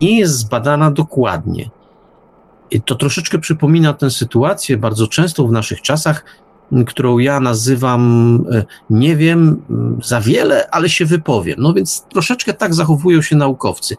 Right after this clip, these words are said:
Jeszcze sami przyznają, że nie wiedzą na te-, na temat owe-, owego znaleziska, owej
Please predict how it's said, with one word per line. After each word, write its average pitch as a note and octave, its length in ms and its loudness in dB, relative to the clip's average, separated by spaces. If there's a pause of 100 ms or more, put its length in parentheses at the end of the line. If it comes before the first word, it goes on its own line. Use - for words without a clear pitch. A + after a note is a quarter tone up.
(440)
Jeszcze C#3+ 440 0
sami A3+ 320 0
przyznają, C#3 520 0
że A#2 180 2
nie B2+ 160 2
wiedzą F3+ 400 2
na B2+ 140 0
te-, B2+ 280 -2
na A#2+ 140 0
temat C3 460 -4
owe-, A#2 480 0 (600)
owego B2 300 0
znaleziska, C3+ 760 0
owej A2 320 0